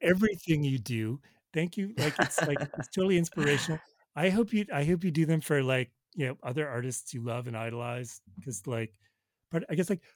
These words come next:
Speaker 1: part of also, like, the Beatles thing is they teach us how to be fans of something. So, like, you know, people who, who, like, become Beatles fans, they go on to become, you know,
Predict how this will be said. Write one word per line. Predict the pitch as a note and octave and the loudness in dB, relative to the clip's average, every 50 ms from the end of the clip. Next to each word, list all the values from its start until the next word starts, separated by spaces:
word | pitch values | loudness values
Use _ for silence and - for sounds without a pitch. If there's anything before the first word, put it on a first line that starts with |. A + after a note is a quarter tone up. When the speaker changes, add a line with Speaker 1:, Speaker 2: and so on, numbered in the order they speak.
| _ _ | _ _
Speaker 1:
part | - G3+ A3+ | 2 2 4
of | G#3+ | 4
also, | A3 G#3 G3 A#3 | 4 2 2 4
like, | G3+ G3 E3+ - | 4 2 2 2
the | F#3 | 2
Beatles | D#3 F3 F3+ E3+ - | 2 4 2 2 2
thing | - F3+ D#3 | 2 0 0
is | C3+ | 0
they | - D3+ | 0 -2
teach | C#3 - - E3+ E3+ | -2 -2 -4 -4 -4
us | E3 - | -2 0
how | E3+ D#3+ | 0 0
to | D3+ | 2
be | C#3 C#3+ C3 | 2 0 0
fans | - - - D3 D3+ C#3+ C3+ A2+ | 0 2 4 4 4 4 4 2
of | B2 G#2 | 0 -2
something. | - - B2+ A2+ A2+ - - G#2+ F#2+ F#2 G2 | 0 0 0 0 0 -2 -4 -4 -4 -4 -6
So, | - - D3+ C3 B2+ A#2+ | 0 2 4 4 4 4
like, | A#2 C3 B2+ B2 A#2 A2+ - - - - - _ _ _ _ _ _ _ | 4 2 4 4 2 2 0 -6 -12 -20 -20 _ _ _ _ _ _ _
you | D3+ C#3 | 0 0
know, | C3+ | 2
people | C#3 - F3+ C#3+ F3+ F3 | 2 0 0 2 4 4
who, | D#3+ E3 D3 C#3 C#3 - _ E3 | 4 4 2 0 -4 -8 _ -6
who, | D3 D3 | -4 0
like, | D3 D3 C3 - - | 0 0 0 -2 -4
become | C#3+ - - F#3+ E3+ D#3+ | -8 -4 -2 0 0 2
Beatles | F3 D#3+ D#3 D#3 C3+ - | 2 2 0 0 -2 0
fans, | - D#3 C#3 C3 A#2+ | 0 0 0 0 -2
they | - C#3+ B2 | -4 -4 -2
go | A2 C#3 C#3 C3+ | 0 0 0 0
on | C3 C3 A#2+ | 0 -2 -4
to | - D3 | -4 -4
become, | A2 C3 - - C3+ B2+ A#2+ A#2 A#2+ - _ _ _ _ _ _ _ _ _ - | -6 -6 -4 -2 -2 -2 -2 -2 -4 -6 _ _ _ _ _ _ _ _ _ -2
you | C3 | 0
know, | B2 | 0